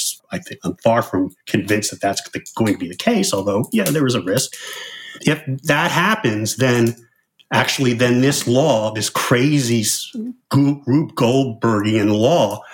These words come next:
would have an effect because you could actually have some liability potentially. So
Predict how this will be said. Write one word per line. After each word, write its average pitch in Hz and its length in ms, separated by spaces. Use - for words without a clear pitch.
would 127 160
have 110 200
an 113 60
effect 180 320
because 131 260
you 120 60
could 127 140
actually 107 320
have 101 120
some 98 200
liability 110 580
potentially. - 520
So 156 460